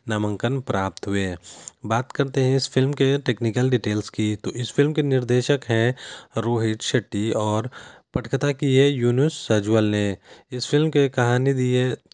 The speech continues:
के सुभाष ने और इस फिल्म के प्रोड्यूसर रोहित शेट्टी और गौरी खान है। इस फिल्म की टोटल अवधि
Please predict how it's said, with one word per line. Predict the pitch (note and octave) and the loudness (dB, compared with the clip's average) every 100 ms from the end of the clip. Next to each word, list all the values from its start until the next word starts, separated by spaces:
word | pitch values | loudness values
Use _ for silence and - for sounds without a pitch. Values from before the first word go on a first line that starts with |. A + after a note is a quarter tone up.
| - | 0
के | A2+ | 2
सुभाष | - G#2+ A2 C3 - | 2 0 2 0 2
ने | C3+ C3+ | 2 4
और | C3+ A2 A2+ A2 | 2 0 0 -2
इस | G#2+ | -2
फिल्म | A#2+ A#2 | -2 0
के | A2+ | -2
प्रोड्यूसर | - A2+ C3+ C3 A#2+ B2+ - - - | 0 2 4 4 2 -2 -10 -18 -8
रोहित | A#2 A#2+ C3 | -4 -2 -2
शेट्टी | - C#3 C3+ E3 | 0 0 2 2
और | C3 A#2 C3 - C3+ | 4 6 4 2 -6
गौरी | A#2 A2 A2 B2+ | 0 2 4 0
खान | - F#2+ F#2 F#2+ | -4 -6 -4 0
है। | G2+ G#2+ | 2 2
इस | G2 - - - - - | 0 -8 -20 -20 -20 0
फिल्म | D3+ F3 | 2 4
की | E3 | 0
टोटल | D#3 D#3 D3+ D#3+ | 2 2 4 6
अवधि | D3+ D3 | 6 4